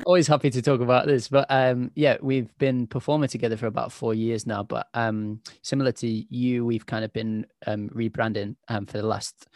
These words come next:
well, probably now about four months, um, and turning it from being a, a solo, a sort of solo act with a band, a singer-songwriter with a band, which was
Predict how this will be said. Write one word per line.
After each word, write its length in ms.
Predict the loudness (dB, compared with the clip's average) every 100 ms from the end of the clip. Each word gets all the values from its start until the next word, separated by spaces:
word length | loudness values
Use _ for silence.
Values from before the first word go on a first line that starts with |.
| -20 _ _ -4
well, 80 |
probably 280 | 2 0 2
now 200 | 2 2
about 260 | 2 0 -2
four 240 | -2 -2
months, 380 | 0 -4 -6 -10 -4
um, 480 | -4 -4 -6 -8 -12 _ _
and 100 | -12
turning 360 | -4 -2 -2 -2
it 140 | -4
from 300 | -2 0 0
being 340 | -2 -2 0 0
a, 200 | 0 -2 _ -6
a 100 | -4
solo, 360 | -2 -2 -4 -6
a 40 | -10
sort 200 | -4 0
of 180 | 0 0
solo 220 | -2 0
act 240 | -2 -4
with 100 | -8
a 60 | -4
band, 340 | -4 -4 -6 -10
a 80 | -12
singer-songwriter 600 | -8 -6 -6 -6 -6 -6
with 100 | -8
a 60 | -8
band, 240 | -8 -8
which 200 | -10 -12
was 160 | -12